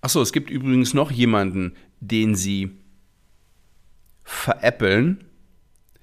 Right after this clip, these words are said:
wenn Sie ihm die maschinelle anbieten, die maschinelle Endo anbieten, aber dann nur, ähm, er aber nur die manuelle will,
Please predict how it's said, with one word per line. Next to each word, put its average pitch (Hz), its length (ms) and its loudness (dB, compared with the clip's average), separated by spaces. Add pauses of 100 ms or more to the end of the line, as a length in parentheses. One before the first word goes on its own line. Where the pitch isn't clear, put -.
(320)
wenn 131 220 6
Sie 120 140 2
ihm 117 240 6
die 107 100 4
maschinelle 110 680 4
anbieten, 123 760 -2
die 117 100 -6
maschinelle 107 540 2
Endo 110 280 0
anbieten, 113 640 -2 (340)
aber 107 240 4
dann 107 160 4
nur, 110 420 2 (320)
ähm, 101 960 4 (400)
er 120 160 6
aber 117 160 4
nur 117 120 4
die 107 100 4
manuelle 104 580 4
will, 127 400 4